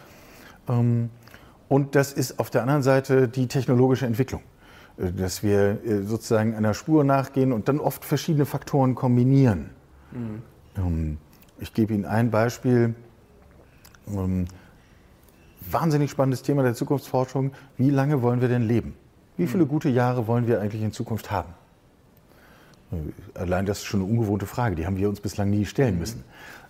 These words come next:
Speaker 1: Ähm, und um dem auf die Spur zu kommen, muss man eben kombinieren, wie sind die Entwicklungen bei Genetik, wie bei der, äh, Genschere, äh,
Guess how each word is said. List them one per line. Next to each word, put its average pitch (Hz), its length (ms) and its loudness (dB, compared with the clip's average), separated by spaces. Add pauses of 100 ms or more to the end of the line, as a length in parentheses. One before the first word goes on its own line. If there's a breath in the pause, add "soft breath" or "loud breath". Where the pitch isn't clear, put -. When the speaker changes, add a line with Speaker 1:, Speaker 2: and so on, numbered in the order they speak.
Speaker 1:
Ähm, 90 320 0 (560 loud breath)
und 120 280 2
um 131 160 4
dem 151 180 4
auf 143 160 0
die 120 100 -2
Spur 175 220 2
zu 175 140 -4
kommen, 147 220 2
muss 147 160 0
man 135 140 0
eben 123 300 2
kombinieren, 127 640 2
wie 123 160 2
sind 123 320 0
die 117 140 2
Entwicklungen 107 480 0
bei 92 140 0
Genetik, 123 680 0
wie 107 140 0
bei 98 260 0
der, 92 240 2
äh, 98 320 0
Genschere, 113 960 2 (320 loud breath)
äh, 98 240 2